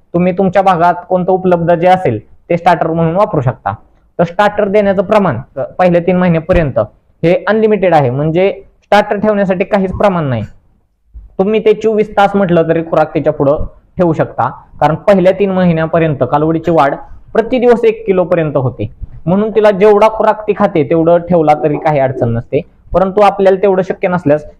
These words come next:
जेवढा देता येत आहे, जास्तीत जास्त स्टार्टर ठेवता येत आहे तीन महिने पहिले, तेवढं तो खुराक तिला दिला पाहिजे. स्टार्टरला कोणतंही प्रमाण नाहीये,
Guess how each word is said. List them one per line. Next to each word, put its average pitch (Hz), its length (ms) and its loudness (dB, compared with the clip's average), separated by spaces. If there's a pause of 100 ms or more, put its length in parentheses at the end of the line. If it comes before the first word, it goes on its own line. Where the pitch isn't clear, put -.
(120)
जेवढा 202 220 4
देता 214 280 2
येत 196 200 2
आहे, 120 280 0
जास्तीत 202 280 0
जास्त 208 240 -2
स्टार्टर 185 360 0
ठेवता 170 280 0
येत 143 120 2
आहे 120 100 2
तीन 127 260 0
महिने 123 200 0
पहिले, 107 260 -2 (400)
तेवढं 185 220 2
तो 190 180 -2
खुराक - 240 0
तिला 151 140 0
दिला 175 220 2
पाहिजे. 113 300 0
स्टार्टरला 185 500 0
कोणतंही 175 420 0
प्रमाण 165 340 -2
नाहीये, 131 440 -2